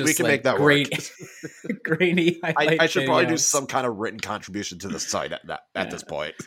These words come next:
Speaker 2: <laughs>
Speaker 1: That'll be, that'll be good. Uh, agree. Nice to have a young guy. Um, and the one thing I, I forgot to note, talk about MarJon. Uh, I like the fact that he has, like, a bit of a,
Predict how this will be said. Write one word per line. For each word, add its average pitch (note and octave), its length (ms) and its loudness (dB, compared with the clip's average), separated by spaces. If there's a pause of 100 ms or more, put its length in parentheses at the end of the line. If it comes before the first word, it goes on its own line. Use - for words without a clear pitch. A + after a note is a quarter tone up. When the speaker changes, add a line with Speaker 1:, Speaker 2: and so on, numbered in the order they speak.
(140)
Speaker 2:
<laughs> - 240 -20
Speaker 1:
That'll C#3+ 220 -2
be, C3 260 -2
that'll B2 260 -4
be A#2 120 -6
good. G2 400 -8
Uh, A#2+ 640 0 (280)
agree. C#3 640 0
Nice B2 320 -2
to B2+ 100 0
have A#2+ 220 0
a A#2+ 60 -2
young A2 240 -4
guy. A2 520 -6
Um, G2 440 -10
and D3+ 140 0
the D3 60 0
one F3+ 120 2
thing F3 180 -2
I, B2 300 -4
I B2 40 -10
forgot A#2+ 320 -4
to G2+ 260 -6
note, G#2+ 280 -8
talk G2 200 -10
about G2 220 -12
MarJon. G2+ 500 -10
Uh, B2+ 160 -4 (120)
I C3+ 100 -2
like D#3 540 -4 (300)
the C3 120 -8
fact A2+ 420 -2
that A2 240 -4
he A2 680 -6
has, C#3 320 -4
like, D#3 380 -6
a C3+ 100 -8
bit C3 200 -8
of A#2+ 160 -8
a, A2+ 300 -4